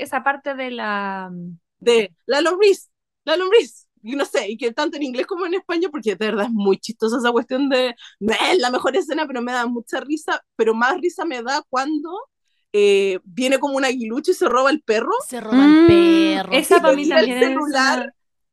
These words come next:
Speaker 2: y suelta al perro, pero se lleva el teléfono y después está la huevona corriendo como, "¡Llévate al perro!
Speaker 1: <laughs>
Speaker 2: ¡Llévate al
Speaker 1: Te lo
Speaker 2: perro!
Speaker 1: cambio, te lo
Speaker 2: ¡Devuélveme el
Speaker 1: cambio.
Speaker 2: celular!".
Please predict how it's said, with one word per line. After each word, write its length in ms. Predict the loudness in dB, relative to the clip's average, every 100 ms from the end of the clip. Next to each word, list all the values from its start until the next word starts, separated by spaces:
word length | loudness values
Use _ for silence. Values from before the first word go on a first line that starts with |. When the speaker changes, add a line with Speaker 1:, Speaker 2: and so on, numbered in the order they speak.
| _
Speaker 2:
y 140 | -18 -12
suelta 360 | -8 -6 -6
al 100 | -8
perro, 260 | -8 -6 -6 -8
pero 140 | -12
se 140 | -10 -10
lleva 180 | -6
el 100 | -8
teléfono 560 | -8 -6 -8 -8 -10 -8 -6
y 100 | -6
después 320 | -6 -8 -8
está 160 | -6 -6
la 120 | -4
huevona 340 | -4 -4 -4 -4
corriendo 540 | -6 -4 -4 -4 -8
como, 160 | -12 -8
"¡Llévate 320 | -2 -2 -2
al 100 | -8
perro! 540 | -6 -4 -2 -4 -6 -2
Speaker 1:
<laughs> 400 | 0 4 4 6 6
Speaker 2:
¡Llévate 300 | 4 4 0
al 140 | -6 -2
Speaker 1:
Te 120 | 2
lo 80 | 2
Speaker 2:
perro! 140 | 2
Speaker 1:
cambio, 440 | -2 -2 -4 -2 -2
te 100 | -2
lo 80 | -4
Speaker 2:
¡Devuélveme 280 | -4 -6 -8
el 40 |
Speaker 1:
cambio. 200 | -8 -8
Speaker 2:
celular!". 640 | -8 -8 -8 -6 -6 -8